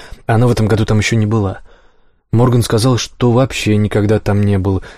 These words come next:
и с удовольствием его опробует. Она наверняка могла бы предложить Макдоналдс в южном пригороде Стокгольма,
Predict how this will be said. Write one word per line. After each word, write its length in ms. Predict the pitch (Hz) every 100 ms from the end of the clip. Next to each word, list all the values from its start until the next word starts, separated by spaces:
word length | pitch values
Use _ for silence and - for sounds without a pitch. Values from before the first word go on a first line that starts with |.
| -
и 60 | -
с 100 | 110
удовольствием 520 | 107 110 123 - 107
его 280 | 98 95 120
опробует. 800 | 117 - 101 98 95 92 - - - _ _ _ _ -
Она 160 | 110 107
наверняка 480 | 101 104 110 107
могла 240 | 104 101 104
бы 60 | 95
предложить 500 | 104 110 104 107 113
Макдоналдс 640 | 104 101 131 101 95 -
в 40 |
южном 260 | 107 101 101
пригороде 420 | 107 98 101 120
Стокгольма, 760 | - - 110 98 98 87 -